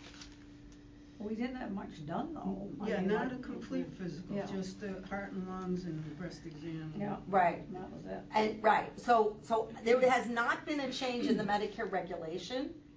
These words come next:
Speaker 3: I think we're trying to make the change, so we're, again, we need to be compliant with what the, the, the laws are.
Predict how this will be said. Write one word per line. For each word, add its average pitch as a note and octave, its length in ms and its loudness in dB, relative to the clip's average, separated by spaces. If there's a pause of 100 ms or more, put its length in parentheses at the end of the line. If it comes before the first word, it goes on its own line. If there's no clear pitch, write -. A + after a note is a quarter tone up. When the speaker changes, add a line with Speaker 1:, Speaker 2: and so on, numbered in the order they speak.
(240)
Speaker 3:
I G3+ 140 4
think G#3 340 4
we're A3 240 8
trying C4 300 6
to C4 100 2
make A#3+ 200 2
the B3 80 0
change, A#3 460 2
so G3+ 160 2
we're, F#3+ 220 2
again, G3 480 6
we F#3 120 2
need F#3 260 0
to - 40 -4
be F3 260 -2
compliant F#3+ 600 0
with F3+ 160 -4
what E3 260 2
the, D#3+ 380 -2
the, D#3 220 0 (240)
the D#3+ 80 -4
laws E3 400 4
are. - 180 -2